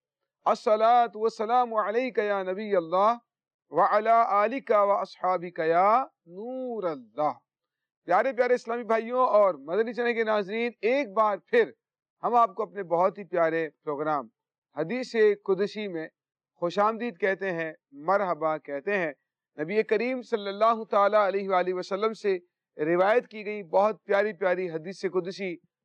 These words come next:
ہم آپ کے سامنے بیان کرتے ہیں اور اس کی برکتیں ہم سب حاصل کرنے کی کوشش کرتے ہیں۔ ایک بار پھر ہم آپ کے لیے ایک حدیث لے کر آئے ہیں، لیکن سب سے پہلے درود پاک کی فضیلت۔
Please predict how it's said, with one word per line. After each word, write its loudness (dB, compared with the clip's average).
ہم 2
آپ 2
کے -4
سامنے -2
بیان -2
کرتے -2
ہیں -2
اور -2
اس -10
کی -14
برکتیں -2
ہم -2
سب 0
حاصل 0
کرنے -2
کی -12
کوشش -12
کرتے -6
ہیں۔ -2
ایک 0
بار 2
پھر 4
ہم -4
آپ 2
کے -4
لیے -4
ایک -2
حدیث -4
لے 2
کر 2
آئے 2
ہیں، -2
لیکن 2
سب 2
سے 2
پہلے -2
درود -2
پاک -4
کی -18
فضیلت۔ -12